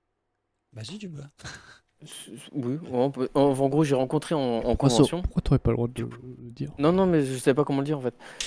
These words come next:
Speaker 2: Du coup, j'ai rencontré en convention, du coup, une, euh, une dessinatrice qui est, euh, qui a commencé une, une bande dessinée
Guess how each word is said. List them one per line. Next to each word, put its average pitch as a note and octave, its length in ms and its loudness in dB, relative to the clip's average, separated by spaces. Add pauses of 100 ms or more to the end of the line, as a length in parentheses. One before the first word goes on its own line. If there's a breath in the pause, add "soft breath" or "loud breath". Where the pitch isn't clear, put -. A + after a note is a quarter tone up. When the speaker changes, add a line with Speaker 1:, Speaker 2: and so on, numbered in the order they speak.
(160 loud breath)
Speaker 2:
Du B2+ 160 -8
coup, F3 120 -2
j'ai C3+ 80 4
rencontré B2 400 2
en C#3 60 0
convention, B2+ 380 -4
du C3+ 100 -4
coup, E3 160 -6
une, B2+ 140 -4
euh, G2 580 -2 (160)
une A2 200 -8
dessinatrice C3+ 640 -2
qui - 320 -6
est, G#2 60 0
euh, F#2+ 340 -2 (420)
qui - 120 -6
a G2 80 -2
commencé C3 440 -4
une, A2 480 -10
une A2+ 160 -6
bande B2 160 -2
dessinée A#2+ 400 -4